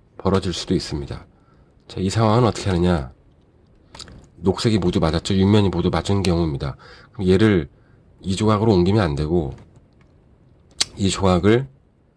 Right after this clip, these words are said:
녹색, 노란색 조각을 백이십 도로 한 번, 백이십 도로 한 번, 두 번 옮기는 작업을 해주시면 됩니다. 그러니까 이 상황에서 시계 반대 방향으로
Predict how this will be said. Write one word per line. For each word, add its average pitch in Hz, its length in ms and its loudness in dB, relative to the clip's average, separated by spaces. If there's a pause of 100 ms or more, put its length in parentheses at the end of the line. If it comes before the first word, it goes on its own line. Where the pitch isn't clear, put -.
(100)
녹색, - 680 -6
노란색 90 520 -4
조각을 80 540 -4 (800)
백이십 98 460 -4
도로 92 180 -2
한 110 160 -4
번, 78 220 -4 (640)
백이십 90 420 -6
도로 90 160 -6
한 95 180 -6
번, 71 240 -6 (720)
두 110 180 -4
번 113 200 4
옮기는 92 420 0
작업을 82 540 -2
해주시면 95 480 -4
됩니다. - 460 -12 (800)
그러니까 92 260 -8
이 90 140 0
상황에서 95 800 0 (1120)
시계 120 600 0 (220)
반대 101 460 -2
방향으로 92 720 0